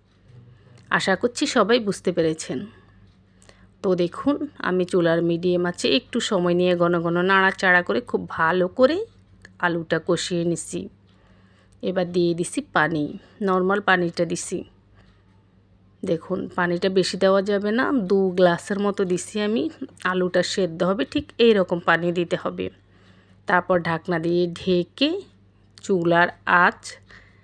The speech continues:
প্রথমে হাইতে এবং তারপর মিডিয়ামে রেখে এই আলুগুলোকে আমি রান্না করে নিছি। এই দেখুন ঢাকনাটা সরিয়ে নাড়াচাড়া করে নিচ্ছি। অফ ক্যামেরায় কাঠি দিয়ে চেক করে নিচ্ছি আলুগুলো ভালো করে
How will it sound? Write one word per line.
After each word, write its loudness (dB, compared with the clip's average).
প্রথমে 2
হাইতে 0
এবং 0
তারপর -2
মিডিয়ামে 2
রেখে 0
এই 2
আলুগুলোকে 0
আমি 0
রান্না 2
করে 0
নিছি। -6
এই 2
দেখুন 0
ঢাকনাটা 2
সরিয়ে 2
নাড়াচাড়া 4
করে 0
নিচ্ছি। -6
অফ 2
ক্যামেরায় 0
কাঠি 2
দিয়ে -4
চেক -6
করে 0
নিচ্ছি -2
আলুগুলো 0
ভালো -4
করে 0